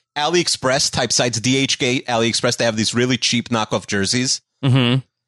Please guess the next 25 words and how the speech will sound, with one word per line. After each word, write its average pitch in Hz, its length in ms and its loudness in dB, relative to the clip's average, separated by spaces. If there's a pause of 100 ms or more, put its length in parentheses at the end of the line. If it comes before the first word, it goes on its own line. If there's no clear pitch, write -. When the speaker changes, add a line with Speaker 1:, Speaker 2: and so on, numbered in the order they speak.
(320)
Speaker 1:
Uh, 113 40 0
I 107 280 2
don't 117 100 2
know 113 60 2
if 107 100 -4
you've 110 140 -2
ever, 98 180 0
if 104 260 -4
you've 107 120 -2
ever 95 140 0
seen 98 280 0
them, 87 220 -4 (360)
but, 110 220 0
um, 101 380 2
I 139 100 0
was 165 200 2
just, - 200 0
like, 156 140 -2
flipping 131 280 -2
through 127 160 0
to 110 40 0
see 127 160 0
what 120 80 2
they 104 120 0
have, 110 400 -2